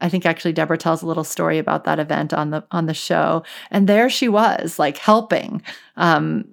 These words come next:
get people into this event. And I was like, "Whoa, that's so weird. I just met you two weeks ago." And then fast forward a couple of months, I was just, you know, sh-,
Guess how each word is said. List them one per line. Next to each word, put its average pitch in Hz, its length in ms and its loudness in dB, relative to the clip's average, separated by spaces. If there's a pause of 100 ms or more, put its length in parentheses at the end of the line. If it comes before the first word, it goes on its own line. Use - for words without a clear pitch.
(380)
get 185 200 2
people 185 280 2
into 180 360 0
this 165 200 -4
event. 165 560 -2 (340)
And 175 540 2 (100)
I 185 100 0
was 180 140 -4
like, 202 200 -6
"Whoa, 320 180 0
that's 190 240 0
so 214 160 0
weird. 220 260 0
I 180 80 2
just 180 240 -6
met - 160 -4
you 196 80 0
two 196 220 -4
weeks 214 260 -4
ago." 170 380 -8 (420)
And 226 160 4
then 233 160 4
fast 240 340 4
forward 285 300 2
a 214 60 2
couple 214 400 0
of 196 160 -2
months, 220 420 2
I 196 140 2
was 190 180 0
just, - 340 -4
you 220 120 2
know, 226 260 2
sh-, 220 160 -6